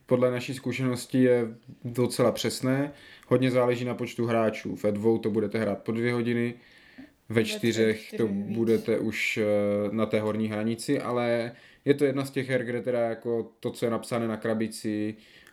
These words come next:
Speaker 1: eh, je jako pravdivý údaj.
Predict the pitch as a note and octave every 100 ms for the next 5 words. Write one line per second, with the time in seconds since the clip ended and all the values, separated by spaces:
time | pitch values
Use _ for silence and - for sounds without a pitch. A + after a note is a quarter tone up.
0 | - G2+ G2+ G2+ G2 G2 G2 G2 G2 -
1 | - - A2+ G#2+ A2 G#2+ G#2+ A2 G#2 G#2+
2 | G#2 G#2+ G#2 G#2+ G#2 G#2+ A#2 C3+ D3+